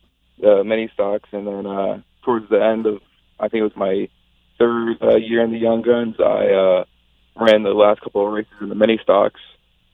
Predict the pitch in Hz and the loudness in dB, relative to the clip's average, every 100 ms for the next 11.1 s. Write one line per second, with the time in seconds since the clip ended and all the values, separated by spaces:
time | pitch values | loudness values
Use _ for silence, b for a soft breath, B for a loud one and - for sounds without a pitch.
0 | _ _ _ _ _ 95 95 98 98 101 | _ _ _ _ _ -2 0 -2 2 4
1 | 98 98 95 98 - _ 107 104 98 - | 4 2 -6 -12 -16 _ 0 2 0 -2
2 | 107 98 107 98 101 101 - 98 - 95 | -2 -4 -10 -10 -8 -6 -4 -4 -4 -4
3 | 110 107 104 104 104 101 101 92 101 101 | 0 0 -2 -6 -6 -4 -4 -4 -2 -2
4 | 101 98 - 101 98 101 104 95 104 - | -2 -10 -10 -12 -12 -2 0 2 0 -4
5 | _ _ _ _ _ - 104 98 95 92 | _ _ _ _ _ -2 2 4 2 -2
6 | 104 95 90 - - 123 120 120 131 _ | -2 -4 -6 -8 -8 -6 -4 -4 -6 _
7 | _ _ _ _ 101 101 101 98 98 98 | _ _ _ _ -20 -20 -16 -16 -14 -16
8 | - _ _ _ - 110 107 107 104 104 | -20 _ _ _ 0 4 6 4 0 0
9 | 101 101 101 95 98 98 - 101 101 101 | 2 2 0 0 0 0 -2 -4 -4 -6
10 | - 101 101 98 92 98 - 101 - - | -12 -12 -10 -10 -10 -10 -6 -6 -8 -12
11 | - | -12